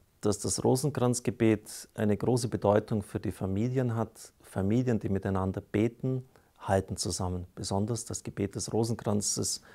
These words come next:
hat so eine Art kittende Kraft. Nicht zu Unrecht sagt man, dass Gott sozusagen der Dritte im Bund einer Ehe sein muss, wenn diese gelingen soll. Das Gebet ist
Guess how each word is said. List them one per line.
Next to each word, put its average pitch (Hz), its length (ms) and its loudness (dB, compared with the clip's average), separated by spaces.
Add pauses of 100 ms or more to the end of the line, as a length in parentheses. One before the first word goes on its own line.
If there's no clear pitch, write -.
(140)
hat 110 180 -2
so 113 100 0
eine 107 220 2
Art - 260 -2
kittende 135 420 4
Kraft. - 560 0 (840)
Nicht 151 240 2
zu - 180 2
Unrecht 147 420 4
sagt 113 360 2
man, 143 160 0
dass 113 260 2
Gott 131 220 2
sozusagen 117 500 2
der 110 120 4
Dritte 139 360 4
im 107 220 2
Bund 127 280 0
einer 107 200 2
Ehe 110 260 4
sein 107 300 4
muss, 139 400 0 (560)
wenn 104 240 2
diese 104 260 -2
gelingen 123 360 2
soll. 92 360 0 (140)
Das - 200 0
Gebet 131 460 2
ist - 460 -4